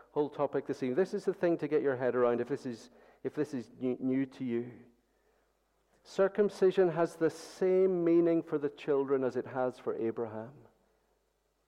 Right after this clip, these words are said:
Circumcision has the same meaning for the children as it has for Abraham. Do you notice in Genesis seventeen,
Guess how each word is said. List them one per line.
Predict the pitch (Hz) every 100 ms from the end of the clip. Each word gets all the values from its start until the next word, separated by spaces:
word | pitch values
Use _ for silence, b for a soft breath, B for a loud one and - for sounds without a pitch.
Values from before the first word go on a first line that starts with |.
| _ _ _ _ _ _ _ _ -
Circumcision | 170 185 196 - 180 185
has | 165 175
the | 170 165
same | 147 - - 180 196 190
meaning | 185 185 180
for | -
the | 175
children | 165 - 165 160
as | 156 156
it |
has | 143 151 151 147 - B B
for | - 143
Abraham. | 143 151 151 139
Do | 139
you | 175
notice | 208 208 -
in |
Genesis | 175 185 180 - 170
seventeen, | 180 160 156 165 160